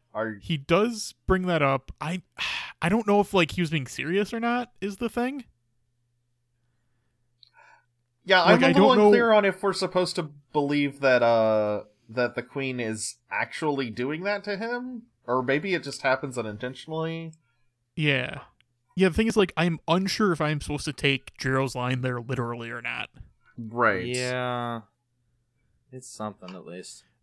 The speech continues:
Speaker 2: Because it's either that or just, like, Otoya's, like, going through some, like, weird, stereotypical musician problem shit.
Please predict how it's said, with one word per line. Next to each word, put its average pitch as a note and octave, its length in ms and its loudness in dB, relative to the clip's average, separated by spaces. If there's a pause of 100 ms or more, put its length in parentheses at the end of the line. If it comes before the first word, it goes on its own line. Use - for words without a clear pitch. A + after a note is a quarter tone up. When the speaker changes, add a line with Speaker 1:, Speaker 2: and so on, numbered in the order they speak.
Speaker 2:
Because E3 240 -6
it's F#3 140 -10
either G3+ 200 -2
that E3 440 0
or D#3+ 140 -2
just, D#3+ 240 -6
like, C#3 560 -4 (1040)
Otoya's, D3 600 -2
like, C#3+ 300 -2
going D3 340 0
through D3 280 -2
some, C#3 240 -6
like, C3 260 -2 (800)
weird, C#3+ 340 4
stereotypical C3+ 800 0
musician B2+ 960 -4
problem A#2+ 440 -2
shit. A#2+ 280 -6